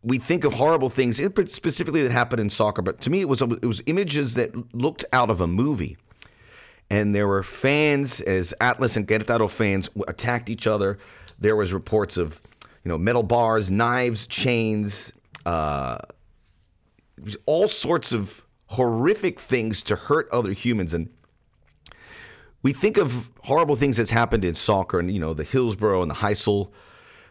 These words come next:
tragedies, stadium disasters, which came from overcrowding, et cetera, that, you know, those things, you know, you don't wanna see those images ever again.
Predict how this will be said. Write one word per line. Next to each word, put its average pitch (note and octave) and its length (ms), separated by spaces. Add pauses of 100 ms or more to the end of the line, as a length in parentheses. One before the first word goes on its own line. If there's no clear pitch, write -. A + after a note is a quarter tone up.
(200)
tragedies, G2+ 600
stadium C3+ 560
disasters, F2+ 880 (260)
which F#2+ 600 (240)
came A#2 240
from A#2 220
overcrowding, G2 680
et E2 120
cetera, F2+ 340
that, G2 160
you A#2+ 80
know, F#2+ 180
those G#2+ 300
things, G2+ 400
you G2+ 100
know, F2 120
you G2+ 160
don't C3+ 100
wanna G#2+ 160
see A#2 180
those G2+ 220
images E2 380
ever D#2+ 180
again. B1+ 320